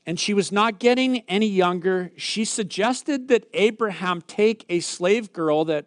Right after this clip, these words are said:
served her and that this young girl Hagar become a concubine so that Hagar could conceive a child for Abraham and Sarah could raise that child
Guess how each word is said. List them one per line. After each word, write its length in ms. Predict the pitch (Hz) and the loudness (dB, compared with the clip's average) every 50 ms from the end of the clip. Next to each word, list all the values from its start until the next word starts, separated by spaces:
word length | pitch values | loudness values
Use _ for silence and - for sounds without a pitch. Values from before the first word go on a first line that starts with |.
| _ _ _ _ _ _ _ _ _ _ _ _ _ _ | _ _ _ _ _ _ _ _ _ _ _ _ _ _
served 500 | - - - - 220 233 254 226 - - | -14 -12 2 6 6 6 6 4 -4 -10
her 380 | - 165 147 135 127 131 139 - _ _ _ _ _ _ _ _ _ _ _ _ - _ _ | -6 -4 -4 -4 -4 -6 -8 -10 _ _ _ _ _ _ _ _ _ _ _ _ -20 _ _
and 160 | 170 190 208 | -4 0 2
that 220 | 196 233 220 _ 220 | 2 2 2 _ 0
this 260 | 233 214 - - - _ _ _ _ _ _ _ _ _ _ | 0 0 0 -6 -12 _ _ _ _ _ _ _ _ _ _
young 220 | - 190 247 262 240 | 2 2 4 4 4
girl 280 | 202 240 247 247 226 | 4 6 6 6 4
Hagar 640 | 196 - - - - 220 233 262 240 233 214 202 202 | 2 -2 -6 0 2 4 4 4 4 4 4 4 4
become 480 | 170 190 170 - - - 220 220 214 214 | 0 -2 -4 -4 -2 0 0 0 0 -2
a 80 | 185 185 | -4 -6
concubine 1000 | 180 - - 214 226 262 - - - 233 - 139 165 165 160 165 165 170 185 175 _ - - - _ _ | -6 -4 -2 0 0 0 0 0 -2 -2 0 2 2 2 2 2 0 -2 -4 -8 _ -20 -20 -20 _ _
so 220 | - - - 208 | -10 -2 0 2
that 240 | 214 214 233 220 - _ _ _ _ | 4 4 2 2 0 _ _ _ _
Hagar 680 | - - - 247 262 285 302 285 262 233 220 226 226 | -6 2 4 6 6 6 6 6 6 6 6 6 4
could 420 | 220 - - 220 208 190 190 - _ | 2 2 4 6 6 6 4 -4 _
conceive 560 | - 214 208 190 - - - 233 254 277 240 | -4 -2 -2 -2 -2 0 4 4 4 4 4
a 80 | 277 262 | 0 -4
child 580 | - - - - 226 226 233 233 233 240 226 | -4 -6 0 2 4 4 6 6 4 2 0
for 360 | - - 214 208 202 196 180 _ _ _ _ _ _ _ _ _ _ | -2 0 2 4 4 2 0 _ _ _ _ _ _ _ _ _ _
Abraham 720 | - 202 214 233 202 220 226 202 180 185 202 208 214 220 226 | 4 6 6 6 4 0 -2 -2 0 2 4 4 4 2 2
and 200 | 185 190 190 185 | -2 -2 -2 -2
Sarah 460 | - - - - 233 240 247 269 269 | -2 -4 2 2 4 4 6 4 4
could 420 | 262 - - 240 214 165 151 147 139 | 2 0 0 0 0 0 -4 2 6
raise 340 | 185 202 226 262 247 208 - | 6 6 6 4 -2 -6 -4
that 300 | - 220 208 208 202 _ | -2 0 0 0 0 _
child 460 | - - - 180 190 190 190 196 185 | -8 -2 2 4 4 6 4 4 0